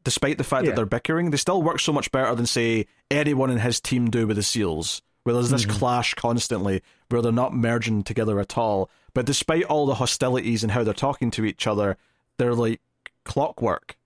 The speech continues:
Speaker 1: You know, they, she just blends right in with the rest of the team and get things done. It's
Speaker 2: Yeah, there's, there's multiple points throughout this where even after the first time Lindsay sees the aliens, she, like,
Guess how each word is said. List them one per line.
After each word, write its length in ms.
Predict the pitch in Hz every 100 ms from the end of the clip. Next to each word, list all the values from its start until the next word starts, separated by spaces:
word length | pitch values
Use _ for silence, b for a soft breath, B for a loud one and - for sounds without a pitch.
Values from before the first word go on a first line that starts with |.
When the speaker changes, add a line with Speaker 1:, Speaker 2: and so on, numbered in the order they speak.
| _ 127
Speaker 1:
You 80 |
know, 80 | 127
they, 140 | 123 123
she 140 | 127
just 220 | 139 -
blends 380 | 117 127 127 120
right 140 | 123 117
in 140 | 117
with 80 | 117
the 80 | 110
rest 240 | 113 -
of 40 |
the 60 | 107
team 260 | - 123 110
and 140 | 101
get 220 | 113 110
things 240 | 107 101 95
done. 340 | 123 90 87 110
It's 400 | 104 - - 135
Speaker 2:
Yeah, 320 | 143 110 95 _ -
there's, 260 | 139 131 - 127
there's 300 | 147 143 -
multiple 440 | 139 196 185 156
points 300 | 127 139 131
throughout 360 | - 117 117 -
this 180 | 107 -
where 260 | 117 107 107 175
even 240 | 135 139
after 220 | 127 -
the 80 | 117
first 180 | 123 110
time 200 | 110 101
Lindsay 340 | 104 104 101
sees 360 | 95 113 101 98
the 180 | 98 95
aliens, 400 | 98 95 90 87
she, 180 | - 110
like, 300 | 98 95